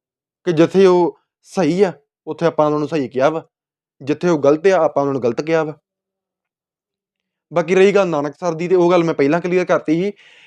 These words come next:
ਕਿ ਨਾਨਕਸਰ ਵਾਲਿਆਂ ਦੀਆਂ ਆਡੀਓ ਵਾਇਰਲ ਹੋਈਆਂ, ਨਾਨਕਸਰ ਵਾਲਿਆਂ ਦੀਆਂ ਕਾਲ ਰਿਕਾਰਡਿੰਗਾਂ ਵਾਇਰਲ ਹੋਈਆਂ,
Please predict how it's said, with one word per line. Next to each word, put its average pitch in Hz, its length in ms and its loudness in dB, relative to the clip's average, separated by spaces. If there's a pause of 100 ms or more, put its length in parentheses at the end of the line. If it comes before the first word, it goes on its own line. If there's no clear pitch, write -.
(180)
ਕਿ 196 100 2
ਨਾਨਕਸਰ 170 640 0
ਵਾਲਿਆਂ 156 320 0
ਦੀਆਂ 180 200 -8 (140)
ਆਡੀਓ 156 380 -2
ਵਾਇਰਲ 131 300 -4
ਹੋਈਆਂ, 110 240 -10 (600)
ਨਾਨਕਸਰ 156 560 -2
ਵਾਲਿਆਂ 147 340 0
ਦੀਆਂ 170 280 -8 (1700)
ਕਾਲ 185 200 0
ਰਿਕਾਰਡਿੰਗਾਂ 180 440 -4
ਵਾਇਰਲ 135 280 -2
ਹੋਈਆਂ, 110 200 -6